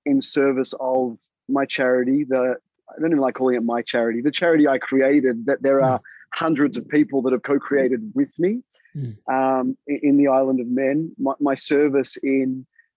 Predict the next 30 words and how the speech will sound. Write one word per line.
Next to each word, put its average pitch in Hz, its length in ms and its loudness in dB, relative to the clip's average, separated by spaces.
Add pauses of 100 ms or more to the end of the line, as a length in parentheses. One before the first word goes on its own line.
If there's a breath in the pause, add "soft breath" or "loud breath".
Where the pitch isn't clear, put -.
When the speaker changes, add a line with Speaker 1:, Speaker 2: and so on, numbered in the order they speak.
(140)
Speaker 1:
Beyond 135 320 4
Success, 135 520 -2
in, 131 220 2
in 135 100 4
the 123 60 4
work 131 320 2
that 127 100 0
I 127 120 4
do 135 280 4
with 131 200 2
executives, 127 680 -2
corporate - 480 -2
C 135 140 0
E 127 240 4
Os, 123 440 2 (420 loud breath)
um, 127 340 0
around 135 300 2
Australia. 131 600 0 (600)
And, 135 500 0 (460)
and, 135 380 0 (140)
and 139 140 0
in 139 180 4
turn, 160 680 -2 (640)
the, 135 480 0 (840)
the 151 140 2
reflection 160 800 0
that 135 140 0
I 135 180 2
get 127 380 -4
back, 135 420 -2